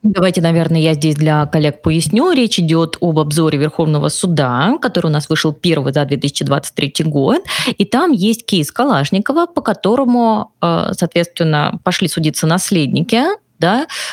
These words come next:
А, там был, м, спор по поводу уступки права по договору, по возможности получения вознаграждения.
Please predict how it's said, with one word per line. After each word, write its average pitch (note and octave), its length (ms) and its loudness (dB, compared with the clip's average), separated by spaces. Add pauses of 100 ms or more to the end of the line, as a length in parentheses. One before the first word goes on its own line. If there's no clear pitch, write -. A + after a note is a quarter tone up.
(100)
А, F3 320 0
там E3 200 -2
был, D#3+ 300 -2
м, E3+ 120 0
спор D#3+ 360 -2
по E3+ 80 -2
поводу D#3 360 -2
уступки A3+ 800 0
права C#4+ 260 2
по C4+ 100 0
договору, B3 540 2
по G#3 140 -2
возможности F#3+ 580 0
получения F3+ 480 0
вознаграждения. E3+ 1000 0